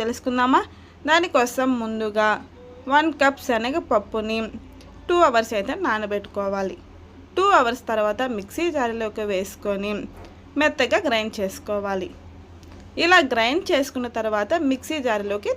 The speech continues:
తీసేసుకోండి. ఇందులో వాటర్ వేయకుండా గ్రైండ్ చేసుకోండి. ఇప్పుడు ఇందులోకి వన్ టీ స్పూన్ పచ్చిమిర్చి తరుగు, వన్ టీ స్పూన్ అల్లం తరుగు, అలాగే వన్ టేబుల్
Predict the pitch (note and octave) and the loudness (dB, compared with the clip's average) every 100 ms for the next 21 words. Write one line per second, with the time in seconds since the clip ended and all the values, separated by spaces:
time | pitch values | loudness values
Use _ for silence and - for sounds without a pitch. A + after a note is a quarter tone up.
0 | D#4+ B3+ G3 G3 - G3+ G3 F#3+ G3+ - | -2 -2 -4 -6 -8 -10 -8 -8 -12 -16
1 | - - - - - - - - - D4+ | -20 -20 -20 -20 -20 -20 -20 -20 -8 -2
2 | E4 F4+ F4 C4+ A#3+ C#4+ G4 F#4 C#4 B3+ | 2 6 6 6 6 6 4 -2 0 0
3 | C4 C4 C4 B3 C#4+ A#3 A3 B3 A3+ G#3 | 0 0 -2 -2 -2 -2 -2 -4 -6 -8
4 | - G#3 G3+ G#3+ D#4 - - - - - | -10 -10 -6 -4 -6 -8 -20 -20 -20 -20
5 | - - - - - - - - - - | -20 -20 -20 -20 -20 -20 -20 -20 -20 -16
6 | - E4+ G4 F#4 D#4 C#4+ C#4+ C4 B3 B3+ | -2 -2 2 4 4 4 4 2 0 -2
7 | B3 A#3 - - - - B3 C4 C#4 B3+ | -2 -2 -6 -20 -20 0 4 4 4 2
8 | B3+ - B3 A#3+ - G#3 G3+ C#4 D4 C#4+ | 0 -4 -4 -4 -4 -6 -4 -4 -4 -4
9 | C#4 A3+ G#3+ G3+ A3 G#3+ - A#3+ C4 C4+ | -2 -2 -2 0 0 0 0 2 2 0
10 | A#3+ A3+ - - A3+ A3+ - F#3+ G#3+ D4 | -4 -6 -10 -10 -6 -6 -2 0 2 2
11 | E4 C#4+ A#3+ A3 G#3+ A3 A3 - - - | 0 0 -2 -2 -2 -2 -2 -6 -20 -2
12 | C4 D4 C#4 B3+ C4+ A#3+ B3 A#3+ B3 A#3+ | 4 6 6 4 2 2 0 -2 -2 -2